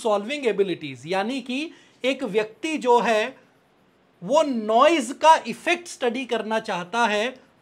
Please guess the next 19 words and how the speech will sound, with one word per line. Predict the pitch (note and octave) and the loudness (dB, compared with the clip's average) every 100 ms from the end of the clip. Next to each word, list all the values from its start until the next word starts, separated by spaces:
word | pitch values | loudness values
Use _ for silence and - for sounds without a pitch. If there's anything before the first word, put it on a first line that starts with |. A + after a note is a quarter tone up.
| _ _ | _ _
प्रॉब्लम | A3+ A3 F#3+ A3 C4+ E4+ | 2 4 4 0 0 -2
सॉल्विंग | - F#3+ F#3+ F#3+ A#3 G#3 | -2 -2 -2 0 -2 -2
पे | D#3 A#2+ _ _ _ _ - _ _ _ _ _ _ _ _ _ _ _ _ _ _ _ _ _ _ _ _ _ _ _ _ _ _ - _ _ _ _ _ _ _ - | -8 -12 _ _ _ _ -20 _ _ _ _ _ _ _ _ _ _ _ _ _ _ _ _ _ _ _ _ _ _ _ _ _ _ -20 _ _ _ _ _ _ _ 6
of | B3+ D#4 - - | 8 8 2 -2
elementary | A3+ B3+ D4 D4 C#4+ C#4+ E4+ D#4 | 0 2 0 -2 -2 0 2 2
school | - C#4+ B3 A#3 | -2 -8 -6 -6
students, | - A3+ F3 D3 B2+ - | -8 -10 -8 -10 -12 -16
ठीक | - A3 | -14 -8
है, | D#4 F4+ G3+ | -6 -6 -2
यंग | G#3 B3+ | 0 0
स्कूल | - - A3+ A3+ | -4 -10 -10 -10
स्टूडेंट्स | - G#3 G3 G#3 | -10 -10 -8 -8
का | - G3+ | -6 -4
देखना | F3+ F3 F3+ | -4 -6 -10
चाहते | E3+ E3+ D3+ G#3+ | -8 -10 -8 -8
हैं। | G#3 C4+ - - _ - | -6 -8 -14 -20 _ -14
She | - D#4+ F#4 E4 | -4 4 6 6
uses | D4 C#4 C#4 C#4+ C#4+ - _ _ _ - | 4 0 0 -2 -2 -14 _ _ _ 2
two | F4 | 6